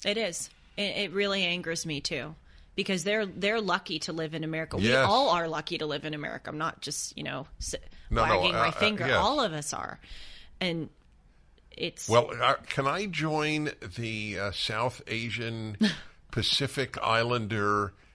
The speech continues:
Speaker 2: Legal Association?
Speaker 1: Oh, I, I have something to say on that, which I don't wanna forget, so help me not forget it, but, uh, about the affinity groups.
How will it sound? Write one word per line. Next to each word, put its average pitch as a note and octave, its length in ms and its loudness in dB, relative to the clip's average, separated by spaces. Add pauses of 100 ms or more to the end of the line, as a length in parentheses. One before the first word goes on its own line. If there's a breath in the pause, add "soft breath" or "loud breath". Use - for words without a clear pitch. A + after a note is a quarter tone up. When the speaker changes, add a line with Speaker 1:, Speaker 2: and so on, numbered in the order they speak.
Speaker 2:
Legal A#2 1080 2
Association? A2 1160 -2 (360 loud breath)
Speaker 1:
Oh, G#3+ 200 6
I, G3+ 320 4
I A3 120 6
have D4+ 200 0
something G#3+ 280 0
to F3+ 60 0
say F3+ 200 2
on F3 100 0
that, E3+ 140 0
which D#3+ 120 -2
I E3+ 100 2
don't F#3 320 2
wanna F3+ 200 0
forget, E3 480 0
so D#3+ 300 0 (220)
help F#3+ 280 4
me F#3+ 100 -4
not F3 220 -4
forget F3+ 300 0
it, E3 160 0
but, F3+ 240 0
uh, - 160 -6
about E3 320 -2
the D#3+ 160 -2
affinity D#3+ 420 -2
groups. - 420 -6